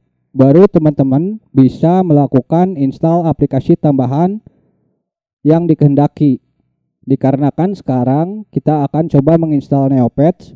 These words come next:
maka perintahnya yaitu sudo apt get install Neopets, kemudian Enter.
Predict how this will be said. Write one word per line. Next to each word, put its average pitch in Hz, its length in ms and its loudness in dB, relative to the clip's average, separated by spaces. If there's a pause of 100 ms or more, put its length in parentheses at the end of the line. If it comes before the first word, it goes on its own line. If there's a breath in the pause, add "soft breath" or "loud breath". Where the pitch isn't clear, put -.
maka 143 400 -2
perintahnya 143 800 0
yaitu 156 640 4 (420)
sudo 139 720 4 (640)
apt 147 720 -2 (480)
get 156 320 2 (320)
install 151 880 -2 (960)
Neopets, 160 880 0 (1120)
kemudian 139 720 2 (160)
Enter. 139 480 0